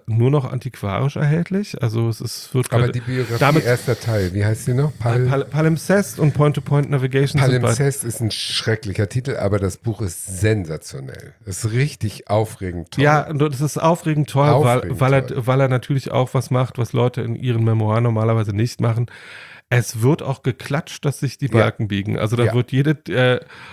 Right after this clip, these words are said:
Speaker 2: Ja.
Speaker 1: äh, so was sie über die Unterwäsche von Jacqueline
Speaker 2: Ach, so
Speaker 1: Onassis
Speaker 2: toll.
Speaker 1: mal wissen wollten, steht in diesem Buch.
Speaker 2: Ja.
Speaker 1: Ähm,
Speaker 2: <laughs> Ich liebe
Speaker 1: und,
Speaker 2: das Buch.
Speaker 1: ähm,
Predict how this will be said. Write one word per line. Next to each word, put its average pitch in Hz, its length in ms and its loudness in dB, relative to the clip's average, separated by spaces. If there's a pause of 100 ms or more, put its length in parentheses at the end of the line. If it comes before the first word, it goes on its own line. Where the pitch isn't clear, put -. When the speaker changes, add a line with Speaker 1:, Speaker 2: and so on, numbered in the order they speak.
Speaker 2:
Ja. 95 240 -2
Speaker 1:
äh, 127 160 2
so 120 220 0
was 135 140 4
sie 165 80 -2
über 139 100 0
die 135 120 2
Unterwäsche 151 520 2
von 135 200 0
Jacqueline 135 320 0
Speaker 2:
Ach, - 20 -4
so 131 40 2
Speaker 1:
Onassis 135 340 4
Speaker 2:
toll. - 40 2
Speaker 1:
mal 139 160 6
wissen 147 240 0
wollten, 151 240 0
steht 147 300 0
in 143 80 2
diesem 139 240 4
Buch. 120 100 4
Speaker 2:
Ja. 101 140 6 (400)
Speaker 1:
Ähm, 180 320 4 (100)
Speaker 2:
<laughs> - 140 -10
Ich - 180 -2
liebe 147 140 4
Speaker 1:
und, 147 200 4
Speaker 2:
das 95 140 0
Buch. - 140 0 (880)
Speaker 1:
ähm, 139 460 4